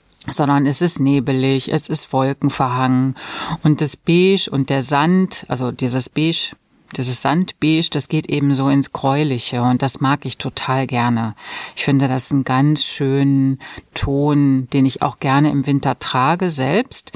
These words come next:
Also ich hab durchaus beigefarbenen Mantel, ähm, helle Hosen, ähm, sehr helle Pullover, weil ich das irgendwie mag. Ich mag nicht im Winter dann auch noch so dunkel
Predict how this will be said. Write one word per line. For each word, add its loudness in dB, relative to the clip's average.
Also 0
ich -4
hab -6
durchaus 0
beigefarbenen 2
Mantel, 0
ähm, 0
helle -2
Hosen, 2
ähm, 0
sehr 0
helle -2
Pullover, 0
weil 2
ich 2
das 0
irgendwie 2
mag. 2
Ich -4
mag 2
nicht 0
im 0
Winter 4
dann -2
auch 0
noch 0
so -4
dunkel 0